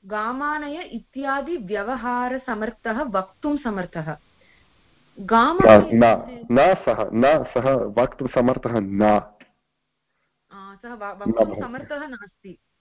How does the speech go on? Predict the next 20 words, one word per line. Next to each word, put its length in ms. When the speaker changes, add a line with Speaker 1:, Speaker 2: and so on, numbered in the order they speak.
Speaker 2:
आ। 60
Speaker 1:
गामानय 640
इत्युक्ते? 400
Speaker 2:
गाम् 560
आनय। 680
Speaker 1:
ओ, 120
गाम् 280
Speaker 2:
गाम् 380
Speaker 1:
आनय। 180
ओ, 200
ओके, 320
ओके, 240
ओके। 240
Speaker 2:
हम्म। 140
Speaker 1:
गाम् 220
आनय। 380
Speaker 2:
आमाम्। 280
Speaker 1:
तर्हि 680
यस्य 480
बुद्धिः 720